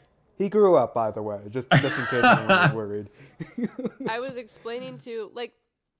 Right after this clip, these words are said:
Speaker 3: okay, and before I continue with this, like, by no means am I trying to, like, shame anybody in their body size,
Speaker 2: Oh,
Speaker 3: but
Speaker 2: yeah.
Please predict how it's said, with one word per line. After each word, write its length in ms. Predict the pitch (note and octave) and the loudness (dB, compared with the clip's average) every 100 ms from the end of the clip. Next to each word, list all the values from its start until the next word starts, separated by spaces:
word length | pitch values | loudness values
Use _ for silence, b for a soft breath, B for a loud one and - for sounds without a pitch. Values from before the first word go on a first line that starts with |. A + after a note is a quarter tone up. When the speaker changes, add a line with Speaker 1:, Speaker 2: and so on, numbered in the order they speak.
| - | -20
Speaker 3:
okay, 320 | B3+ A3 E3 _ _ _ _ | -14 -12 -12 _ _ _ _
and 260 | B3 B3 - _ _ _ _ _ _ _ _ _ F#3 | -14 -14 -20 _ _ _ _ _ _ _ _ _ _
before 300 | A#3 - D#4 | -20 -14 -14
I 100 | D#4+ | -12
continue 400 | B3 G#3 G3 E3+ | -16 -18 -18 -18
with 80 | E3 | -16
this, 260 | E3 F3 G3 | -16 -16 -14
like, 160 | G3 G3+ _ | -18 _ _
by 180 | A#3 B3+ | -10 -10
no 260 | C4 C4+ | -10 -12
means 300 | B3 A3 G#3 | -10 -12 -12
am 120 | G#3 F#3+ | -14 -14
I 120 | F3+ | -14
trying 360 | G#3 F3+ F3 G3 | -14 -14 -12 -14
to, 120 | G3 | -16
like, 220 | F3+ E3 | -16 -14
shame 380 | - D#3+ E3 D#3+ | -16 -14 -16 -18
anybody 640 | - C#3+ D3+ G3 G3 A3+ - | -18 -18 -18 -16 -14 -12 -12
in 180 | F3+ F3 | -12 -14
their 160 | F3 | -16
body 320 | F3+ D#3 D3 E3+ | -14 -14 -14 -16
size, 480 | A2 G#2 C#3+ - - | -16 -16 -14 -16 -6
Speaker 2:
Oh, 180 | B2 G#2 | -4 -4
Speaker 3:
but 80 | D#2+ | -6
Speaker 2:
yeah. 260 | F2 D#2+ | -6 -8